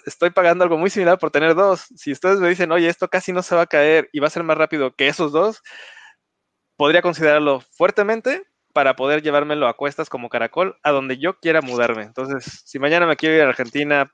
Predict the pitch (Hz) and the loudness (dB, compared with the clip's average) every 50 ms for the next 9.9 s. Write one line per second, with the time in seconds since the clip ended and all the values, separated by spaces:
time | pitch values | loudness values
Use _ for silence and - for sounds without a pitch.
0 | _ _ _ _ _ _ _ 131 123 - 131 127 127 131 156 156 - - 143 127 | _ _ _ _ _ _ _ -6 -4 -4 -4 -2 -2 -4 -4 -4 0 0 0 2
1 | 123 - 139 131 127 127 120 - 160 151 156 165 175 185 - - _ _ - - | 2 2 0 0 0 -2 -2 0 2 2 4 4 2 0 -2 -6 _ _ -20 -20
2 | - - - - _ _ - 143 143 143 - 143 147 156 160 156 147 139 143 143 | -20 -20 -20 -20 _ _ -2 0 0 2 2 2 2 4 4 4 4 4 4 2
3 | 139 131 120 113 107 104 113 113 113 - - - 160 143 131 127 123 120 - - | 2 2 0 0 0 -2 -4 -10 -14 -14 -12 -10 -6 -6 -6 -6 -8 -10 -8 -6
4 | 139 127 120 120 147 202 208 _ _ _ _ - 170 180 180 160 - _ _ - | -4 -2 -2 -4 -6 -10 -14 _ _ _ _ -2 0 0 0 -2 -4 _ _ -2
5 | 170 180 214 220 - - 208 202 202 196 190 180 - - 156 180 220 208 - 220 | 0 2 2 2 4 4 4 6 6 4 2 2 0 -2 -2 -2 -2 -2 0 2
6 | 208 196 175 160 - 123 123 131 156 175 180 - 190 196 180 - _ _ _ _ | 4 4 4 4 2 -6 -6 -6 -8 -10 -4 -2 -2 -2 -2 -6 _ _ _ _
7 | _ _ _ - 185 185 175 170 165 160 143 131 120 _ _ - 139 131 135 139 | _ _ _ 0 2 2 4 4 2 2 2 0 -4 _ _ -14 -12 -10 -8 -2
8 | 135 135 135 151 170 175 175 165 - _ 170 170 180 196 185 165 143 127 120 - | 0 0 0 0 -4 -4 -4 -6 -4 _ -2 0 0 -2 -4 -4 -4 -4 -2 -2
9 | 135 135 143 143 - - 127 127 135 139 139 127 127 139 165 220 277 | -2 -4 -4 -4 -6 -8 -6 -6 -4 -4 -4 -4 -4 -6 -6 -6 -8